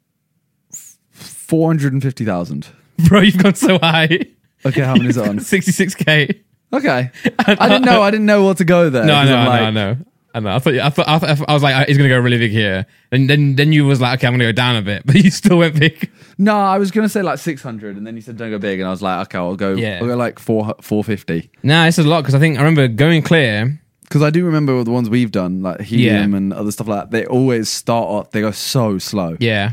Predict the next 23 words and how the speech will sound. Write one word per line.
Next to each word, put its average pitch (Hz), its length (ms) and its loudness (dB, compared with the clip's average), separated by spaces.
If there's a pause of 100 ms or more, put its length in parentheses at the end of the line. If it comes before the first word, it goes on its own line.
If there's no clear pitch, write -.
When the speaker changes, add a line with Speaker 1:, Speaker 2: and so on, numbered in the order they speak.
Speaker 1:
Like, 117 100 -2
it's 127 80 0
not 143 120 0
like 120 120 -2
YouTube 110 300 -2
where 92 160 -4
it's 76 120 -10
in 98 100 -4
your 95 100 -6
first 92 320 -6
twenty-four 92 320 -6
hours, 90 160 -4
Speaker 2:
Nah, 123 180 2
Speaker 1:
it's 117 140 -2
Speaker 2:
it's - 80 0
Speaker 1:
almost 131 100 0
Speaker 2:
way, - 60 2
way 127 80 4
Speaker 1:
views. 120 100 2
Speaker 2:
different 117 120 -2
than 113 60 2 (280)
YouTube. - 60 0
Speaker 1:
Yeah. 78 40 -10